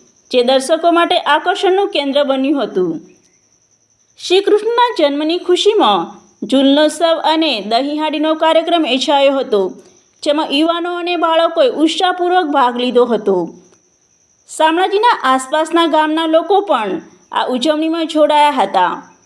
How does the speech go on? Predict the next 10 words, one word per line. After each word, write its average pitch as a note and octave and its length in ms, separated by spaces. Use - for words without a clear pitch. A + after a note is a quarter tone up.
જેનાથી F4+ 400
સમગ્ર F4+ 500
વિસ્તાર G4+ 500
શ્રી D#4 200
કૃષ્ણની F4 460
ભક્તિમાં E4+ 600
રંગાઈ D4 440
ગયો C#4+ 280
હતો. A3+ 320
શામળાજીની C4 760